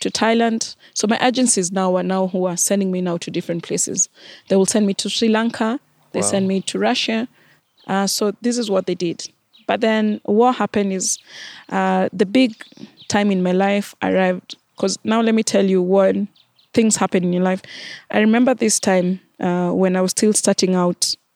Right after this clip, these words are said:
Speaker 1: the first time when I went to that show, I'm saying that I paid half
Speaker 2: Yeah,
Speaker 1: of my
Speaker 2: yeah.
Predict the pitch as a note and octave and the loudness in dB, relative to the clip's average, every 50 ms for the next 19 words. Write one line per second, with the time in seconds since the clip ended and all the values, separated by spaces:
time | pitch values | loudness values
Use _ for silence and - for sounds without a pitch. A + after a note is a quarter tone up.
0 | _ _ _ _ - - F#3 - G#3 G#3 - - F#3+ F#3 F3+ F3 F3 F3 F#3 F#3 | _ _ _ _ -6 -4 -4 -2 -2 -2 0 0 0 0 0 0 0 0 0 0
1 | F3+ - - - D#3+ D3 - - - - F3 F3+ E3+ E3+ F#3 - - - F#3 F3 | -2 -4 -4 -4 -4 -4 -2 -4 -2 0 0 0 0 0 0 0 0 0 0 0
2 | F3+ - E3+ - - D#3+ F3 - - F3 F3 F3+ E3 - G#3+ G#3+ - - F3 D#3+ | 0 -2 -2 -2 -2 -4 -4 0 2 2 2 2 0 0 0 0 0 0 0 0
3 | E3 E3+ E3+ D#3 F3 | 0 0 -2 -2 -2